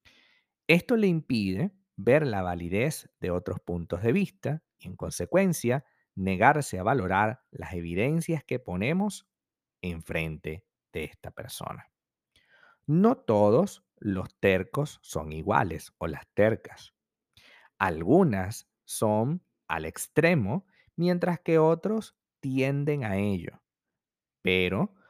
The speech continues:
no se cierran del todo a los argumentos que le pongamos.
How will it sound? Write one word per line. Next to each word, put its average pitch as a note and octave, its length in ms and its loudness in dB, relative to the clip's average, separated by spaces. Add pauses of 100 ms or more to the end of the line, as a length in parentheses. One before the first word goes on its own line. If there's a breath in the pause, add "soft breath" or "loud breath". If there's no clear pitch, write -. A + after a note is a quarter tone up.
(180 soft breath)
no G#2 240 0
se C#3 140 -2
cierran C3 360 0
del G2 260 -4
todo A#2+ 420 2
a B2+ 60 0
los G2+ 160 -4
argumentos F2+ 680 -6
que - 140 -16
le E2 140 -14
pongamos. D3 680 -4